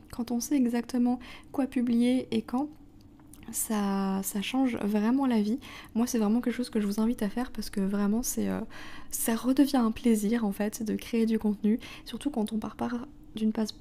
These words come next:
d'une page blanche, du coup, mais qu'on est en train d'améliorer sans cesse. Donc voilà un petit peu mon process très personnel pour tout ça. Comme je pars sur un nouveau lancement pour les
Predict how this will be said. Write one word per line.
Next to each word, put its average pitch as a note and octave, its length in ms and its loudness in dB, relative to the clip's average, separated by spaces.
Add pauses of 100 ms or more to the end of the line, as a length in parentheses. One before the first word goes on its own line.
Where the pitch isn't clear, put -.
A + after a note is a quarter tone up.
d'une G#3+ 240 2
page G3+ 300 -2
blanche, G#3 480 -4
du G3+ 200 2
coup, - 120 -18 (420)
mais G#3+ 100 -2
qu'on A3+ 400 0
est A3 120 2
en G#3+ 580 -2
train A#3+ 220 -2
d'améliorer A3 720 2
sans A3 200 -6
cesse. - 400 -8 (320)
Donc G#3+ 100 4
voilà G#3 200 2
un C4+ 80 0
petit - 160 -4
peu B3 260 -2 (300)
mon A#3+ 180 4
process B3+ 720 -2
très - 200 -4
personnel B3 680 -2 (180)
pour - 220 -8
tout - 120 -8
ça. - 120 -6 (2250)
Comme A#3+ 180 2
je B3 80 2
pars D4 240 0
sur A3+ 280 -2
un G#3+ 240 2
nouveau B3 240 4
lancement C4 720 0
pour A#3+ 280 -6
les G#3 520 2